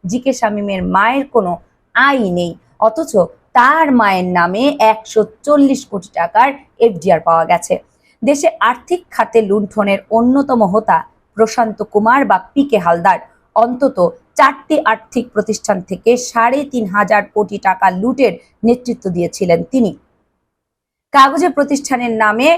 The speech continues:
অর্থ লুণ্ঠনের প্রক্রিয়ায় পি কে হালদার তার মা লীলাবতী হালদারের নাম ব্যবহার করেছিলেন।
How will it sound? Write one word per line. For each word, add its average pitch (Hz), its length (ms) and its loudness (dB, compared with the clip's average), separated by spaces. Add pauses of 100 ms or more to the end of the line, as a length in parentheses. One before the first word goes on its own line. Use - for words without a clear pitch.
(220)
অর্থ 254 360 -2
লুণ্ঠনের 202 520 0
প্রক্রিয়ায় 226 540 2 (240)
পি 262 120 -2
কে 226 160 0
হালদার 196 440 2 (100)
তার 180 160 0 (120)
মা 220 160 2 (420)
লীলাবতী 269 580 2
হালদারের 185 580 0
নাম 190 280 2
ব্যবহার 180 400 0
করেছিলেন। 175 460 -2